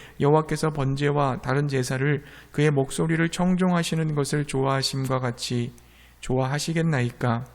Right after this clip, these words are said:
순종이 제사보다 낫고 듣는 것이 순양의 기름보다 나으니." 순종이 제사보다 낫습니다. 순종하지 않으면서 하나님께 제사만 드린다면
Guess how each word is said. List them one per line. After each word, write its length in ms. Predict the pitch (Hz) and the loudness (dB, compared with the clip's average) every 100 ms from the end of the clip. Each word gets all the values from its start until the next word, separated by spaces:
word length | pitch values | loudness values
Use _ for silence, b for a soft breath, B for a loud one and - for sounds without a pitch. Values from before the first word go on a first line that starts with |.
| - - - - B B | -20 -20 -20 -20 B B
순종이 440 | - 175 170 165 151 | 0 4 4 4 4
제사보다 460 | 135 147 139 147 | 2 2 2 2
낫고 480 | 135 120 - 160 185 B B - | 0 -2 0 0 0 B B -2
듣는 380 | 147 165 175 | 2 4 4
것이 280 | 160 151 156 | 2 0 -2
순양의 540 | 156 156 151 143 143 139 | -2 0 0 0 -2 -2
기름보다 520 | 135 135 127 123 147 | 0 0 0 0 0
나으니." 800 | 131 120 120 123 123 120 117 127 - - - - - - - - - - B B B B | 0 0 0 0 0 0 -2 -8 -14 -20 -20 -20 -20 -20 -20 -20 -12 -12 B B B B
순종이 420 | 175 175 165 170 | 2 4 4 2
제사보다 480 | 127 139 135 135 139 | 2 2 2 2 2
낫습니다. 800 | 117 - 143 131 120 123 117 - B B B B | 2 0 0 0 2 0 0 -6 B B B B
순종하지 560 | 175 175 175 170 165 | 0 2 4 2 2
않으면서 760 | 131 151 151 135 131 147 147 123 | 2 2 0 -2 -2 0 0 -2
하나님께 400 | 151 160 156 160 | -2 0 0 0
제사만 480 | 147 131 147 151 147 | 0 -2 0 0 0
드린다면 680 | 135 139 131 120 151 165 | -2 -2 0 0 0 0